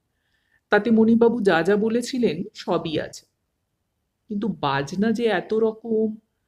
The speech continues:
আছে সেটা ভাবতেই পারিনি। তার কিছু রয়েছে দক্ষিণ দিকের দেওয়ালের গায়ে একটা লম্বা সেলফের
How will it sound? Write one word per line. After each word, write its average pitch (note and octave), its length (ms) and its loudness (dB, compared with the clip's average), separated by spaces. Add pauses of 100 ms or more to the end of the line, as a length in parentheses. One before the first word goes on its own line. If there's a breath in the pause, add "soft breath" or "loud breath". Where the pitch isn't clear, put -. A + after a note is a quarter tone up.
(180)
আছে F3+ 640 -4
সেটা A3 220 -4
ভাবতেই F#3 600 -4
পারিনি। A#2+ 380 -4 (1500)
তার D#3+ 240 0
কিছু F3+ 300 -4
রয়েছে F3 680 0
দক্ষিণ - 460 0
দিকের G#3+ 360 -2
দেওয়ালের F3 440 2
গায়ে E3+ 380 0
একটা - 300 -4
লম্বা F3+ 500 0
সেলফের G3+ 600 0